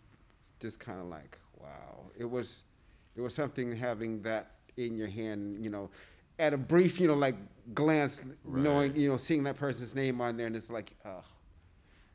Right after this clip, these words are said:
Speaker 1: And
Speaker 2: And
Speaker 1: just
Speaker 2: now, too, it's like, it's so deeply ingrained. I feel like it's just,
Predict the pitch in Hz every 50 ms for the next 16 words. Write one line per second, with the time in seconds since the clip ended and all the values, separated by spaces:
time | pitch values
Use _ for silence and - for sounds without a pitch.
0 | _ _ - _ _ - 104 113 117 110 98 92 - - - - - - - -
1 | - - 98 104 107 - - 147 151 147 139 110 101 107 - - - 127 117 113
2 | 104 98 92 82 87 90 - - 101 92 85 85 82 80 - - 87 85 - -
3 | - - - 98 90 87 87 87 87 85 87 85 85 85 82 - - - - 85
4 | 76 - 87 82 80 80 - 87 85 80 80 78 78 78 76 - - 80 80 80
5 | 71 80 78 73 71 67 71 73 73 80 82 82 80 - - - - - _ _
6 | - _ _ _ - - - - - 85 80 78 73 73 71 - - - - _
7 | _ _ _ _ _ _ - - _ _ _ _ _ _ _ _ - _ _ _
8 | _ - - - 85 82 - - - - 90 78 69 - -